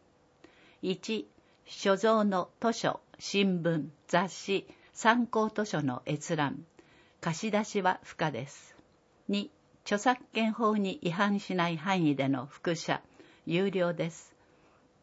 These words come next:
三、蔵書目録検索用パソコンの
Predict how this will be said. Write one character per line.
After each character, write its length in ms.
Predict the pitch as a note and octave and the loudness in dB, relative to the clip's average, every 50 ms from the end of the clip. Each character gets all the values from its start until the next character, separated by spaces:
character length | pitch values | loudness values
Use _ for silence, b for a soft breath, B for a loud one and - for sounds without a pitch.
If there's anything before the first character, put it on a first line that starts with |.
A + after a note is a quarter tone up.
| _ _ _ | _ _ _
三、 340 | - - G3+ F3 F3+ G#3+ - - _ _ _ _ _ _ b b b b b b - - | -6 0 2 2 2 2 -2 -8 _ _ _ _ _ _ b b b b b b -2 2
蔵 220 | G#3 G#3+ A#3 B3+ | 4 4 4 4
書 160 | B3 B3+ A3+ | 4 4 4
目 280 | A3 A3 G#3+ G#3+ - F#3 | 4 4 2 0 0 0
録 280 | E3 D#3 D3+ - C#3 | 0 -2 -2 -4 -4
検 240 | C#3+ - G#3+ A3+ A#3 | -2 0 0 0 0
索 320 | - G#3+ G3+ G#3 - G3 F#3 | 0 -2 -2 -2 -2 0 2
用 200 | F#3 F3+ F3+ E3 | 2 2 2 2
パ 140 | - G#3 | 0 -2
ソ 160 | F#3+ - G3+ G3 | 0 0 -2 0
コ 160 | - F#3 F3+ | 2 2 2
ン 160 | F3 E3 D#3+ | 2 2 2
の 180 | D#3 C#3+ - | 2 0 0